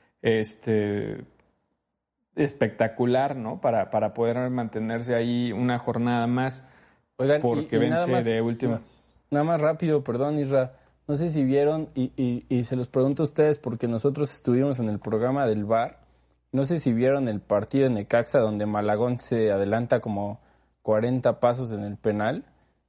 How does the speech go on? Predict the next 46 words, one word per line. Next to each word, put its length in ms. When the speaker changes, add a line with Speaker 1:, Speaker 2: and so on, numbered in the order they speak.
Speaker 2:
No, 260
no 120
entiendo 500
por 140
qué 100
no 120
lo 160
repite 480
el 120
var. 320
O 40
sea, 180
Speaker 1:
Fí-, 40
Speaker 2:
no, 100
Speaker 1:
fíjate 360
Speaker 2:
no 60
Speaker 1:
que 120
yo, 80
Speaker 2:
entiendo. 280
Speaker 1:
yo 180
lo 160
que 160
he 40
visto 360
del 260
var, 240
güey, 240
en 140
esta, 500
de-, 280
parece 380
que, 380
de 100
verdad, 340
de 100
verdad, 260
de-, 200
lo 120
digo, 200
parece 260
que, 320
que 80
escuchan 420
Entretiempo, 560
güey, 160
porque 460